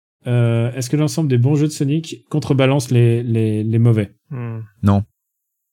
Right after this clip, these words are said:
Speaker 3: Moi, je pense qu'il y a eu trop de mauvais jeux Sonic, malheureusement.
Speaker 2: En fait, il y en a tellement eu que je m'en <laughs> souviens.
Speaker 3: Ouais.
Speaker 1: Moi, je pense, je pense que c'est quand même un jeu de base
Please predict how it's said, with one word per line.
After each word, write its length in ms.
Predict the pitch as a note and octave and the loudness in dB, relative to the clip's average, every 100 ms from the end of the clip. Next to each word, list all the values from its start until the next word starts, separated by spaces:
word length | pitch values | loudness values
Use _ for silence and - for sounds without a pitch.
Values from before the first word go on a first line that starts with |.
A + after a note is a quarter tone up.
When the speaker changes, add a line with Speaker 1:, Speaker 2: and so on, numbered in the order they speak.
| - | -2
Speaker 3:
Moi, 120 | F#2 G#2 | 0 0
je 80 | |
pense 260 | - G#2 G2+ | 0 0 2
qu'il 120 | G#2 | 2
y 100 | F#2 | 4
a 20 | |
eu 140 | F2+ F#2+ | 4 2
trop 280 | - A#2 A#2+ | 0 2 4
de 60 | |
mauvais 300 | A#2+ A#2 G#2+ | 6 6 4
jeux 120 | A2 | 4
Sonic, 380 | A#2 A#2 G#2 A#2+ | 4 4 4 2
malheureusement. 600 | G2+ G2 F#2+ G2 G2+ G#2 | 2 2 4 4 4 2
Speaker 2:
En 40 | B2+ | 2
fait, 200 | E3 - | 0 0
il 20 | |
y 20 | |
en 60 | B2 | -4
a 80 | A2+ | 0
tellement 380 | F3+ F#3 F3 | 0 2 2
eu 80 | G3 | 4
que 60 | C#3 | 2
je 60 | - | 6
m'en 100 | G#3+ | 6
<laughs> 480 | - - - A3+ - | 8 6 8 8 6
souviens. 260 | - G3 - - | 2 -2 -2 2
Speaker 3:
Ouais. 460 | G2+ G2+ G2+ G2 C#3 | 4 6 4 6 6
Speaker 1:
Moi, 120 | F3+ | 4
je 120 | F3+ | 2
pense, 200 | G3+ F#3+ - | 0 -2 -4
je 160 | - - | -4 0
pense 180 | F3+ | 0
que 80 | F3+ | 0
c'est 180 | D#3+ D3+ | 0 0
quand 120 | D3+ D#3 | 2 4
même 180 | E3 | 4
un 100 | D#3 | 4
jeu 380 | C3+ B2 F3 F3 | 4 4 4 2
de 160 | B2 B2+ | 0 2
base 420 | B2+ C#3+ C#3+ - | 4 4 2 -2